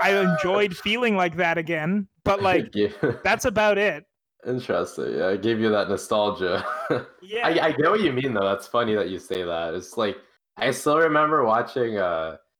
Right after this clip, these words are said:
Speaker 2: G I Joe on the T V when I was really sick, and it was just, like, the perfect movie where I didn't really have to pay attention at all, um,
Speaker 1: Mm-hmm.
Speaker 2: because I didn't care.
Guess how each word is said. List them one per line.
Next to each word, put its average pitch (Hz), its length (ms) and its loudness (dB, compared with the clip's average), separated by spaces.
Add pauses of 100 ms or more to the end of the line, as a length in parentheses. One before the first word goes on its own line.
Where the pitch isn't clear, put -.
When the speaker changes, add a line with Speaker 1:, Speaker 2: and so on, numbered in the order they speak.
(160)
Speaker 2:
G 117 220 -2
I 110 140 2
Joe 98 460 0
on 92 160 0
the 92 80 -8
T - 240 -12
V 95 200 -6
when 90 140 -4
I 87 120 -4
was 87 140 -8
really 90 280 -6
sick, 87 540 -6
and 78 120 -6
it - 20 -2
was 92 220 -4
just, - 160 -8
like, 98 220 -2
the - 80 -6
perfect - 500 -2
movie 104 460 -2
where 98 180 0
I 87 80 0
didn't 95 220 -6
really 90 240 -2
have 87 260 0
to 98 80 -4
pay 92 200 -4
attention 92 600 -4
at 98 80 -2
all, 107 480 0 (340)
um, 185 80 -6
Speaker 1:
Mm-hmm. 185 260 -2
Speaker 2:
because 165 140 -6
I 180 120 0
didn't - 260 -4
care. 101 560 0